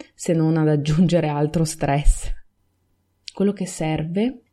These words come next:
è uno sguardo gentile che ci aiuti a portare consapevolezza,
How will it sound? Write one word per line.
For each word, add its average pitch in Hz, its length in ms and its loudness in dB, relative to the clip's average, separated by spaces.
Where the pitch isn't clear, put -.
è 180 200 0
uno 165 260 0
sguardo 156 800 0
gentile 147 920 0
che 196 160 -2
ci 202 140 -4
aiuti 214 680 0
a 185 120 -2
portare 196 840 -2
consapevolezza, 156 1400 -2